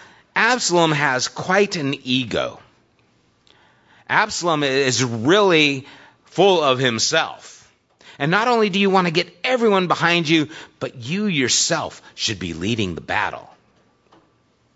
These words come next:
And you can see Absalom saying, "Yeah, I think I should," waving his hair. "Yeah, I should be leading the battle. I am the new king, and I, yeah,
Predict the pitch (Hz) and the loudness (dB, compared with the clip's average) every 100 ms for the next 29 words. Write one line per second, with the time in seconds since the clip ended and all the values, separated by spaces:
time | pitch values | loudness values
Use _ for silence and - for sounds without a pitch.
0 | _ _ _ _ _ 110 113 120 - 113 | _ _ _ _ _ -12 -10 -8 -8 -6
1 | 101 - 95 82 80 78 104 131 - - | -6 -8 -14 -14 -16 -14 -14 -14 -18 -20
2 | _ _ _ _ _ _ _ - 107 87 | _ _ _ _ _ _ _ -16 -14 -12
3 | 78 - 156 78 82 85 78 82 87 82 | -10 -6 -6 -6 -6 -8 -8 -12 -10 -10
4 | 87 _ _ _ - - - 92 92 87 | -12 _ _ _ -20 -20 -20 -20 -20 -8
5 | 208 180 87 80 82 73 73 76 73 82 | -6 -6 -6 -12 -12 -12 -14 -14 -14 -14
6 | - - - - - - - 151 156 139 | -16 -20 -20 -20 -20 -20 -12 -10 -6 -6
7 | 160 90 90 92 113 95 95 - 143 90 | -6 -8 -8 -6 -4 -6 -8 -6 -6 -6
8 | 87 90 101 - - 170 | -8 -10 -12 -12 -10 -10